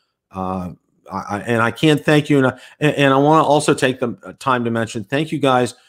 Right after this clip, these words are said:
for your super chats and all that you do, um, you know, to help support the channel. We greatly appreciate it. I can't say that enough. Seriously. All right. So April sixth to eighth, be ready, be on the lookout.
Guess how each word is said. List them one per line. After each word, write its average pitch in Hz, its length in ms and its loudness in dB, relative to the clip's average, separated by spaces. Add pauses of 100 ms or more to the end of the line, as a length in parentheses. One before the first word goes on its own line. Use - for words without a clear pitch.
(220)
for - 140 -4
your 110 180 -2
super 139 340 -4
chats 120 540 -2
and 113 100 -4
all 123 160 2
that 131 140 -2
you 131 120 -2
do, 120 360 2 (360)
um, 104 640 -2
you 135 160 -6
know, 101 320 -6 (120)
to 117 120 0
help 120 180 0
support 113 380 0
the 113 80 0
channel. 101 520 -4
We 127 520 0
greatly 117 640 0
appreciate 98 600 -6
it. 78 120 -18
I 92 120 -16
can't 117 400 -8
say - 280 -4
that 101 380 -4 (140)
enough. 95 480 -8 (760)
Seriously. 95 600 -2 (180)
All 101 80 0
right. 98 120 -6 (260)
So - 280 0 (200)
April 160 300 4
sixth 190 300 0
to 196 60 4
eighth, 151 400 2 (320)
be 143 140 6
ready, 147 360 4
be 127 220 0
on 151 160 2
the 160 60 2
lookout. 147 720 0